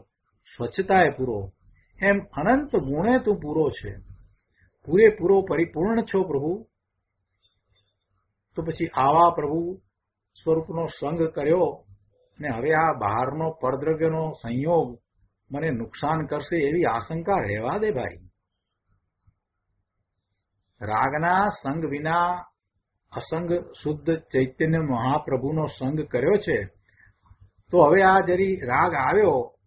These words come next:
અને સંયોગ ઘણા આવી પડ્યા એટલે મને નુકસાન છે એમ વિચારવું રહેવા દે. કેમ કે તું તો એ સર્વનો જાણનાર છો, એનો જ્ઞાતા છો, એની તને રુચિ નથી.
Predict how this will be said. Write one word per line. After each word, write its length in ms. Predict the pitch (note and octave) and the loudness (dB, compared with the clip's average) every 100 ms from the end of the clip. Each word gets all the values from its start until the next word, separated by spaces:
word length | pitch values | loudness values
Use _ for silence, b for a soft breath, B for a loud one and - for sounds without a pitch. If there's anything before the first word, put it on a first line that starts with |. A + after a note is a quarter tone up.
| _ | _
અને 140 | - E3+ | -12 -10
સંયોગ 500 | - C3 D3 F#3+ D#3 | -10 -8 -6 -4 -4
ઘણા 280 | B2 C#3 D#3+ | -2 0 2
આવી 220 | C3+ D#3 F#3+ | 2 0 0
પડ્યા 460 | F3 E3 C3+ - _ _ _ _ _ _ _ _ _ _ _ - | 0 0 0 -6 _ _ _ _ _ _ _ _ _ _ _ -8
એટલે 240 | A#2+ E3 | -2 0
મને 200 | D#3 E3 | 0 0
નુકસાન 480 | B2 A2 - D3+ E3 | -2 -6 -4 -4 -4
છે 200 | - D#3+ D#3+ - _ _ _ _ _ _ _ _ _ _ _ | -2 0 0 -4 _ _ _ _ _ _ _ _ _ _ _
એમ 200 | - D#3+ C#3 | -6 -4 -4
વિચારવું 600 | A2+ B2+ C#3+ D3 C#3+ G#2+ | -6 -2 0 0 -2 0
રહેવા 280 | G2+ G#2+ A#2+ | 0 -2 -6
દે. 140 | E2+ - _ _ _ _ _ _ _ _ _ _ _ _ _ _ _ _ _ D#3+ | -10 -18 _ _ _ _ _ _ _ _ _ _ _ _ _ _ _ _ _ -6
કેમ 120 | G#3+ | -2
કે 100 | A3+ | 0
તું 200 | - E3+ F3+ | 0 -4 0
તો 80 | F#3+ | 2
એ 100 | F3 F#3 | 4 2
સર્વનો 420 | D#3+ C#3+ D#3 D#3 | -2 -6 -6 -6
જાણનાર 560 | B2 G#2 A2 B2 D3+ C#3 | -6 -6 -6 -4 -4 -4
છો, 180 | - C#3 B2 | -6 -6 -6
એનો 160 | C3 C#3 F#2+ | -8 -8 -8
જ્ઞાતા 420 | F#2 F#2 C#3+ C3+ | -8 -8 -4 -6
છો, 220 | - A#2+ G2+ G2+ _ _ _ _ _ _ _ _ _ _ _ _ _ | -6 -16 -16 -18 _ _ _ _ _ _ _ _ _ _ _ _ _
એની 200 | - D#3 | -8 -8
તને 280 | D#3 D3 B2+ | -4 -4 -4
રુચિ 320 | G2+ A2+ - E3 | -4 -8 -6 -6
નથી. 340 | F2+ - F#2 | -6 -10 -20